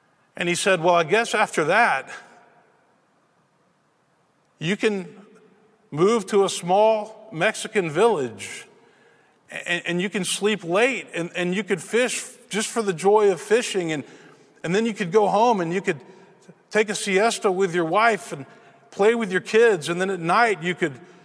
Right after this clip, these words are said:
stroll to town and sip wine and play guitar with your amigos." You see, bigger isn't always better,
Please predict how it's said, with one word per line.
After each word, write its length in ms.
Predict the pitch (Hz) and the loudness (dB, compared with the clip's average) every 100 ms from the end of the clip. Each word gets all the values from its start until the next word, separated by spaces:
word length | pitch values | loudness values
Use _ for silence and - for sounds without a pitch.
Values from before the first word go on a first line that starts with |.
| _ | _
stroll 380 | - - 196 208 | -16 0 2 2
to 60 | 180 | 2
town 460 | - 208 190 165 | -2 2 2 0
and 160 | 127 123 - - - _ _ _ _ _ | -4 -10 -16 -20 -20 _ _ _ _ _
sip 300 | - - 208 170 | -10 0 0 2
wine 420 | 208 196 160 135 | 2 4 2 -2
and 180 | 131 113 - - | -6 -12 -16 0
play 180 | 185 | 0
guitar 640 | 165 143 196 190 151 120 - - - - _ _ _ 160 | 0 -2 2 2 2 0 -6 -14 -20 -20 _ _ _ -6
with 140 | 147 | -2
your 140 | 147 | 0
amigos." 840 | 139 143 117 95 87 - - - - _ _ _ _ _ _ _ _ _ _ _ _ _ _ _ _ _ _ _ _ _ _ _ _ _ _ _ _ _ _ _ _ _ _ _ _ _ _ _ _ _ _ _ | 0 0 -4 -8 -12 -18 -20 -20 -20 _ _ _ _ _ _ _ _ _ _ _ _ _ _ _ _ _ _ _ _ _ _ _ _ _ _ _ _ _ _ _ _ _ _ _ _ _ _ _ _ _ _ _
You 60 | 156 | -6
see, 160 | 202 | -4
bigger 380 | 160 190 202 180 | 2 4 4 2
isn't 220 | 175 160 | 2 2
always 340 | 160 160 151 120 | 2 2 0 -2
better, 560 | 131 160 147 120 110 | -2 0 0 -4 -8